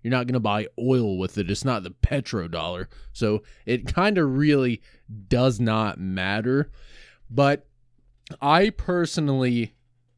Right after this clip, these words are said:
I don't think it's enough to simply say,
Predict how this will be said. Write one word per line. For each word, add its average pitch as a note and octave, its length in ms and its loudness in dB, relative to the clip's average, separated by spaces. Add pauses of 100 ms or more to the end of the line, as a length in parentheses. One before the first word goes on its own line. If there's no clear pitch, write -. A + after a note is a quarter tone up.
(680)
I E3 160 4
don't D3+ 540 0 (120)
think B2 640 -2 (340)
it's - 560 -2 (920)
enough A2 680 0 (260)
to G2+ 420 -4
simply C#3 840 -2 (260)
say, A2+ 720 0